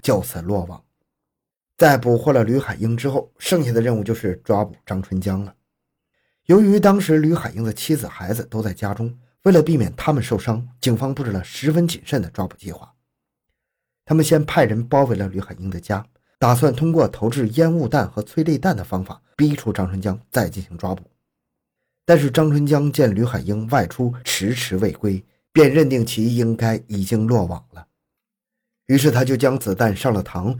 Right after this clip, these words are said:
又把手榴弹挂在了身上。在烟雾弹投进窗户的一瞬间，以为那是手榴弹的张春江就已经冲了出去。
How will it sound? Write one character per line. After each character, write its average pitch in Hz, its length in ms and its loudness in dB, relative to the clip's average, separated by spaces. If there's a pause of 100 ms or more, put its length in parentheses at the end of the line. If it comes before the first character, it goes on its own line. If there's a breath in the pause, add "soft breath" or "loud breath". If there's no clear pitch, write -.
又 139 60 6
把 104 140 2
手 95 160 -6
榴 87 180 -10
弹 - 280 -6
挂 101 160 -2
在 85 100 -16
了 - 100 -20
身 92 240 -8
上。 - 160 -14 (1000)
在 180 140 8
烟 165 220 6
雾 165 80 2
弹 147 300 2
投 113 300 0
进 135 180 0
窗 143 260 -4
户 131 80 -8
的 113 60 -4
一 101 160 -6
瞬 113 240 -6
间， 90 240 -10 (240)
以 127 100 2
为 160 120 6
那 190 100 6
是 143 140 -2
手 107 120 -4
榴 107 140 -2
弹 131 160 2
的 98 80 -2
张 120 160 0
春 120 140 2
江 123 200 2 (140 loud breath)
就 127 100 0
已 90 140 -2
经 92 220 -6
冲 110 240 -4
了 82 100 -10
出 - 160 -20
去。 - 140 -20